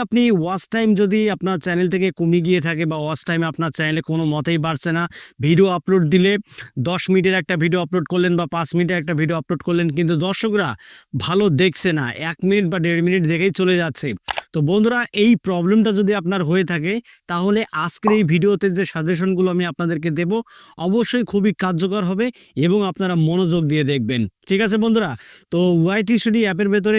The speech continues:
কিছু টুলস রয়েছে, গুরুত্বপূর্ণ টুলস, যে টুলসগুলো YouTube কিন্তু নিজেই দিয়ে দিয়েছে বন্ধুরা। তো এই টুলগুলো যদি আমরা সঠিক নিয়মে যদি অ্যাপ্লাই করতে পারি বা ফলো করতে পারি, তাহলে আশা করি আমরা আগামী দিনে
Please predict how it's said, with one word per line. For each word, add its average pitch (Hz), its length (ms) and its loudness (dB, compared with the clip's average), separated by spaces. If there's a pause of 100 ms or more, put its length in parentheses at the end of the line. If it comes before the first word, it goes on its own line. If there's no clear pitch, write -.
কিছু 190 160 2 (120)
টুলস 202 260 4 (200)
রয়েছে, 190 240 0 (120)
গুরুত্বপূর্ণ 175 440 0 (140)
টুলস, 208 260 2 (500)
যে 151 140 2 (140)
টুলসগুলো 202 580 2 (140)
YouTube 180 340 2
কিন্তু 208 220 0 (480)
নিজেই 202 360 4
দিয়ে 202 200 4
দিয়েছে 147 340 -2
বন্ধুরা। 113 260 -4 (420)
তো 170 60 0 (160)
এই 226 80 6 (120)
টুলগুলো 240 380 4 (120)
যদি 208 260 2
আমরা 185 160 0 (140)
সঠিক 190 340 -2 (120)
নিয়মে 190 280 4 (120)
যদি 170 240 2 (360)
অ্যাপ্লাই 185 400 -2
করতে 175 220 -2 (100)
পারি 170 260 0
বা 170 60 -4 (100)
ফলো 160 260 -2
করতে 160 280 -2
পারি, 160 180 0 (380)
তাহলে 180 280 0 (140)
আশা 170 260 -2
করি 202 220 2
আমরা 180 180 0 (100)
আগামী 170 240 2
দিনে 170 280 2